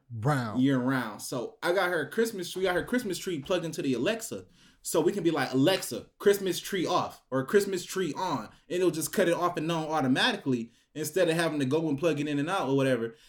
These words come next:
Speaker 2: And then, uh, her daughter was using it too. So her daughter liked it, so I went out and bought her daughter an Alexa as well.
Speaker 1: Mm-hmm.
Speaker 2: So they both, so, like, so they got Alexas in the house. And, like, "Amazon not paying me shit," but
Speaker 1: They got two wiretaps.
Speaker 2: they, uh, <laughs> they owe me, uh,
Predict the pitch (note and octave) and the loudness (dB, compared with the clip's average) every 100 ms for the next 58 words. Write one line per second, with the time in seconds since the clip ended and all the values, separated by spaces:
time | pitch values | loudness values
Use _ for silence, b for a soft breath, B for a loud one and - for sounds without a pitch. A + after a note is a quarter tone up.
0 | B C#3 C3 C#3+ A#3 G3 F3 - D3+ D3+ | B 2 2 4 2 0 -4 -4 0 0
1 | D3 C#3 D#3+ C#3 G3 C4+ G3 F3 E3 F3 | -2 -4 -2 2 6 6 4 0 -2 -4
2 | E3 C3+ - F#4+ - - _ - D#3+ D#3+ | -2 -2 2 2 2 -4 _ -8 -4 0
3 | C#3 C#4 A#3 F3 E3 E3+ F3 F3 D3+ E3 | 4 6 6 4 0 -2 -2 -2 -2 -2
4 | D#3+ B2+ F#3 F#3 D3 D3 C#3 C#3 B2+ G3 | -2 0 0 0 0 -2 -2 -4 -2 0
5 | C3+ G2 _ D3 A#2+ C3 C3 - C#3+ D3+ | -2 -4 _ -6 -6 -6 -8 -4 -2 0
6 | D#3+ E3 - C#3+ C#3+ C#3 D3+ D#3+ D#3+ E3+ | 0 0 0 0 -2 -4 -4 -4 0 0
7 | A#3 G#3 G3 G3+ E3+ C#3+ E3 E3+ E3 B3+ | 0 -2 0 0 0 -2 -4 -4 2 2
8 | B3+ G#3 F#3 F#3 B3+ D#4+ F#3 - D#3 C3+ | 4 2 -2 -2 0 0 0 0 0 0
9 | B2+ C#3+ C3+ D3 E3+ C3+ C#3+ C3 B2+ - | 0 2 0 -2 -4 -4 -4 -4 -6 -4
10 | D#3 D3+ C#3+ C3 B2 B2 A2+ - C3+ D3 | -2 0 -2 -4 -6 -10 -12 -8 0 4
11 | E3+ - E3 - - B2 - - C#3+ F#3 | 8 8 8 4 6 4 2 -6 2 2
12 | G#3 F#3 C3+ - E3 | 4 0 -2 -4 -6